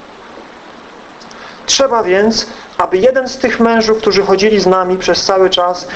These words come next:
kiedy Pan Jezus przebywał między nami, począwszy od chrztu Jana, aż do dnia, w którym od nas został wzięty w górę,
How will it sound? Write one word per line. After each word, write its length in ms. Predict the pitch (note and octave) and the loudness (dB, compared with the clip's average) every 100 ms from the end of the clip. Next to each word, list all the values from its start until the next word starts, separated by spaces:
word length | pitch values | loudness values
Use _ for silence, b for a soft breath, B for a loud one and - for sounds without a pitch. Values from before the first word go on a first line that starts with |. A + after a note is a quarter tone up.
| B - | B 0
kiedy 200 | F3 F#3 | 0 0
Pan 180 | F#3+ | 2
Jezus 280 | G#3+ B3 A#3 | 0 0 -4
przebywał 460 | - A#3+ B3+ B3+ G#3+ | -2 0 2 2 2
między 280 | F3+ E3 D#3 | 2 0 2
nami, 300 | D#3 D3+ D#3+ | 2 0 -2
począwszy 580 | F3+ F3+ B3+ B3 - | -2 0 0 0 2
od 160 | A3 G#3+ | 2 0
chrztu 280 | - - A3 | -4 0 2
Jana, 380 | G#3 F#3+ F#3 F#3 B B B | 2 2 -2 -4 B B B
aż 140 | G3 A3 | -4 -2
do 120 | A#3+ | -2
dnia, 260 | G#3 A3 | 2 0
w 60 | G#3 | 0
którym 280 | - G#3+ G3 | 0 0 2
od 180 | - F#3+ | 2 2
nas 200 | F#3 F3 | 0 0
został 300 | F#3+ G3 F3+ | -2 0 -2
wzięty 400 | D#3+ F3+ F3+ E3 | 0 0 0 -2
w 60 | |
górę, 300 | D#3 F3+ E3+ | 0 2 2